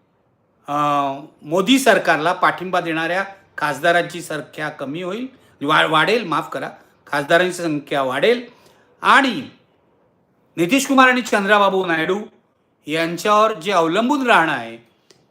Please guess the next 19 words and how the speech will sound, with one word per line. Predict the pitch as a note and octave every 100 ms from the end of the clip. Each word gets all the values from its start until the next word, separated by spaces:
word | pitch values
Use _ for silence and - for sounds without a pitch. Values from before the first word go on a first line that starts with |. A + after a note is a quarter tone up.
| -
तेही | E3 C#3+ F3+
कमी | F#3 - D3 E3+
होईल, | C#3 C#3 C3 C#3 _ _ _
असं | C3 - E3 E3+
साधं | E3+ D3+ C3 B2+ D#3+
सोपं | D#3+ C3+ B2+ D3 B2
गणित | B2 C3+ C3+
आहे. | C3 - _ _ _ _ _ _ _
त्यामुळे | E3 F3 F#3 G#3 C4 - _ _ _ _ _ _ -
जर | A#2+ D#3 B3 G#3+ - - _ _ _ _ _ _ _ -
एकनाथ | E3 G3+ B3+
शिंदेंवर | B3+ G#3 F#3 F3+ F3 F3 F#3 G#3 - _
अमित | - F#3 A#3+
शहा | A#3+ G3 F3
किंवा | F3 E3+
मोदी | F3 F3+
दबाव | F3 - F#3+ A3+
आणत | E3+ D3+
असतील | C3+ - -